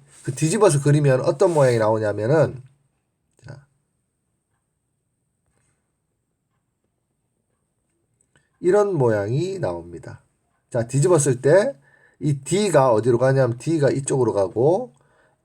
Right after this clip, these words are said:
A가 일로 가고 B는 똑같이 왼쪽에 이렇게 있겠지. 자, 이렇게 하-, 쓰-, 그린 다음에 비디의 길이, 비디의 길이를 써주고, 자,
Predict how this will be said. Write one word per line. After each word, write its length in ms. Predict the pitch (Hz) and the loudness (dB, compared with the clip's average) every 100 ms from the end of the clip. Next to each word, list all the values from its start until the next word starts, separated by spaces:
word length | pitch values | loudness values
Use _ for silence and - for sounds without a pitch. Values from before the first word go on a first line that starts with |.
| 175 | 4
A가 800 | 190 175 139 110 139 165 - - _ | 6 6 4 2 2 2 -2 -14 _
일로 320 | 139 143 135 | -2 2 2
가고 600 | 113 98 101 135 180 226 - _ | 2 -2 0 0 0 -4 -16 _
B는 420 | 160 185 160 123 - | -2 0 0 -2 -4
똑같이 720 | 143 143 135 - - 147 156 - _ - | -8 -2 -4 -4 -6 -4 -4 -8 _ -4
왼쪽에 480 | 117 127 123 127 | -2 -2 0 0
이렇게 380 | 113 131 123 113 | 0 -4 -6 -8
있겠지. 420 | - 101 - - - _ _ - - _ | -6 -8 -8 -18 -20 _ _ -20 -20 _
자, 120 | - | 0
이렇게 320 | 135 208 226 185 | 2 2 2 2
하-, 140 | 143 | 0
쓰-, 260 | 139 - - - | -2 -8 -10 0
그린 340 | 165 196 202 | 2 2 2
다음에 540 | 147 120 117 147 - - _ _ _ _ _ _ _ | 2 2 2 0 0 -8 _ _ _ _ _ _ _
비디의 880 | - 180 208 208 165 202 196 165 131 | -4 -2 0 -2 -4 -2 4 6 4
길이, 380 | 120 135 113 95 | 0 -2 -2 -4
비디의 440 | - 147 160 143 | -2 2 4 2
길이를 540 | 113 113 107 143 190 196 | 2 -2 0 4 4 2
써주고, 880 | 185 120 117 127 98 98 143 214 226 _ _ _ _ _ | -2 -2 -2 0 0 0 0 -4 -12 _ _ _ _ _
자, 280 | 113 98 | -6 -6